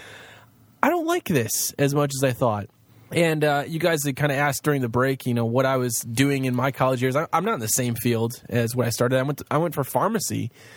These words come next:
Life isn't cookie cutter. And even today in our workforce today, we're seeing young people who, after five years, if, if that,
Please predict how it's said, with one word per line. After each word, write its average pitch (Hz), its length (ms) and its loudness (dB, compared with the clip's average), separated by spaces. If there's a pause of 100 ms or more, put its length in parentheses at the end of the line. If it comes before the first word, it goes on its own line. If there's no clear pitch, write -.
(220)
Life 208 380 0
isn't 202 420 0
cookie 240 280 -2
cutter. 113 420 -2 (420)
And 175 180 2
even 214 240 0
today 190 240 0
in 185 80 0
our 160 120 2
workforce 139 600 0
today, 123 220 0
we're 117 160 -2
seeing 139 320 -2
young 135 160 -2
people 131 340 0
who, 131 260 0 (280)
after 139 260 0
five 156 380 0
years, 143 580 -2
if, 143 220 -2 (160)
if 156 240 0
that, 185 420 0